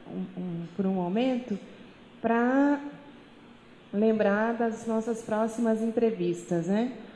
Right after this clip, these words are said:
Hoje, às dezesseis horas, teremos entrevista com Jorge Berens e Cíntia Betim, da Faculdade de Engenharia de Alimentos da Unicamp,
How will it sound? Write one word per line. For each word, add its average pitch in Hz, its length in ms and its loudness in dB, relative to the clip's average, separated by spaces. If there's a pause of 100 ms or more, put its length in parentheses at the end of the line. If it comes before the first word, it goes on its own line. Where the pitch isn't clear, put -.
(300)
Hoje, 277 600 8
às 214 220 2
dezesseis 220 600 2
horas, 240 580 4
teremos 220 420 2
entrevista 214 680 0
com 202 260 0
Jorge 214 600 2
Berens 214 720 2 (280)
e 214 80 -2
Cíntia 285 840 2 (800)
Betim, 220 760 2
da 185 100 0
Faculdade 214 640 -2
de 220 140 0
Engenharia 220 540 2
de 220 140 -2
Alimentos 202 440 0
da 202 100 0
Unicamp, 190 680 0